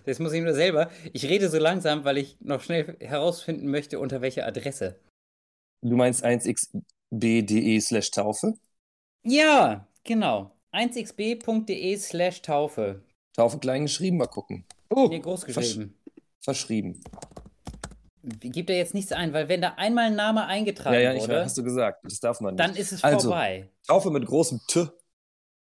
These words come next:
Speaker 1: Große,
Speaker 2: ansonsten
Speaker 1: genau.
Speaker 2: klein.
Speaker 1: Ja, genau. eins x b punkt d e slash groß geschrieben, erster Buchstabe, Taufe. Da kann man einen Namen eintragen. Und wenn er nächste Woche ein Name eingetragen ist, dann werde ich die Person mit begrüßen. Dann,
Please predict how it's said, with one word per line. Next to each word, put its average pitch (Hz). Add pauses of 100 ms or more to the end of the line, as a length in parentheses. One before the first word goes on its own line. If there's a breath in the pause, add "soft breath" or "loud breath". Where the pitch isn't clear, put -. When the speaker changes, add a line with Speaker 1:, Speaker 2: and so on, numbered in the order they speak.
Speaker 1:
Große, 123
Speaker 2:
ansonsten 113
Speaker 1:
genau. 110
Speaker 2:
klein. 87 (920)
Speaker 1:
Ja, 104
genau. 95 (220 soft breath)
eins 202
x 185
b 175
punkt 175
d 135
e 135
slash 147 (200 soft breath)
groß 135 (220)
geschrieben, 135
erster 127
Buchstabe, 110
Taufe. 117 (1120 loud breath)
Da 151
kann 202
man 202
einen 208
Namen 208
eintragen. 101
Und 120
wenn 175
er 185 (200)
nächste 214
Woche 220
ein 202
Name 185
eingetragen 170
ist, 156
dann 151
werde 156
ich 165
die 165
Person 160
mit 190
begrüßen. 156
Dann, 127